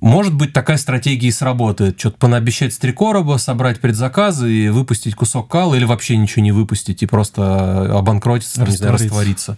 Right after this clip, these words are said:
Speaker 2: Да.
Speaker 1: Да, но если ты какая-то студия, которая хочет, как бы...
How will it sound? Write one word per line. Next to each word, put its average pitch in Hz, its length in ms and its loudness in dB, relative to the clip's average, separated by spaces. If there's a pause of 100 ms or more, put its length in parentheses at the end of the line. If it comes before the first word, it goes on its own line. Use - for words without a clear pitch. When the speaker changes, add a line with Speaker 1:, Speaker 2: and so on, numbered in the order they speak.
(140)
Speaker 2:
Да. 110 160 0 (600)
Speaker 1:
Да, 113 380 4
но 135 200 2
если 147 280 -2
ты 147 140 -2
какая-то 143 360 0
студия, 123 440 0
которая 120 380 2
хочет, 120 360 -2
как 104 180 0
бы... 104 560 2